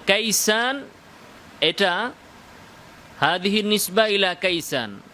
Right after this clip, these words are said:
ওয়া হুয়া ইসমুন লি বাযি আজদাদিল মুনতাসাব ইলাই। এটা কোনো একটা ব্যক্তির পূর্বপুরুষদের নাম কাইসান, বুঝতে পেরেছেন? তো এখান থেকে আসছে কাইসানিয়াত, ইমাম মোহাম্মদ রাহিমাহুল্লাহ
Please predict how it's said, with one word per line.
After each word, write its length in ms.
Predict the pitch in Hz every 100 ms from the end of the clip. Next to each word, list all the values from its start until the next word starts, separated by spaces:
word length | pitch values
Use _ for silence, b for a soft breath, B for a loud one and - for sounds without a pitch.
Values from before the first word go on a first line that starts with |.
| - -
ওয়া 120 | 143
হুয়া 240 | 170 180
ইসমুন 400 | 185 202 - 208
লি 180 | 202 180
বাযি 560 | 147 175 180 156 180 185
আজদাদিল 640 | 147 143 127 160 175 175 165
মুনতাসাব 540 | 156 143 135 127 117
ইলাই। 200 | 107 98 - -
এটা 200 | 175 190
কোনো 180 | 185 175
একটা 240 | 165 165
ব্যক্তির 480 | 139 165 - 190 190 208 - - - - - -
পূর্বপুরুষদের 680 | 233 208 196 185 165 135 139
নাম 240 | 123 101 104 - - - -
কাইসান, 400 | 143 127 - 95 92 - - -
বুঝতে 240 | 120 185
পেরেছেন? 440 | 190 185 147 120 101 - - - - - - - -
তো 60 | 175
এখান 240 | 180 202
থেকে 340 | 190 202 208 202
আসছে 460 | 180 - 226 262 -
কাইসানিয়াত, 840 | 185 170 - 156 139 120 127 123 - - - - - - - - - - 147
ইমাম 160 | 151
মোহাম্মদ 340 | 156 139 170 170
রাহিমাহুল্লাহ 680 | 170 175 170 175 202 254